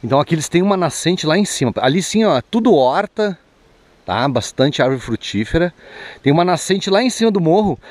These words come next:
Ela desce e cai aqui dentro do lago, tá? E através aqui, ó, do sumidor, ela atravessa e vai nessa vegetação pro rio. Eu queria mostrar pra vocês os gansos,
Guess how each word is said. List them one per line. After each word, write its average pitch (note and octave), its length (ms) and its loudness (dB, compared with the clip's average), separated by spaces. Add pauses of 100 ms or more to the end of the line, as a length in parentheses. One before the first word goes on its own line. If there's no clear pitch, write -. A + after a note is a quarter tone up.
(200)
Ela C#3 200 2
desce F3 800 -2 (220)
e D#3 120 -6
cai D3 260 0
aqui E3 140 -6
dentro D#3+ 220 -2
do E3 80 -4
lago, E3+ 380 0 (680)
tá? A2+ 320 -2 (280)
E C3+ 40 4
através D3 600 0
aqui, F3 280 -4
ó, C3+ 280 2
do A#2 180 -10
sumidor, D#3 760 4
ela D3 180 0
atravessa D#3+ 920 -2 (500)
e C3 80 -2
vai C3+ 240 0 (260)
nessa C#3 220 -4
vegetação C#3+ 560 0
pro F3 140 2
rio. A2 240 0 (960)
Eu A#2 100 -4
queria D3 160 2
mostrar A3 240 2
pra A3+ 80 2
vocês F#3+ 340 2
os G3 140 -4
gansos, D3+ 640 0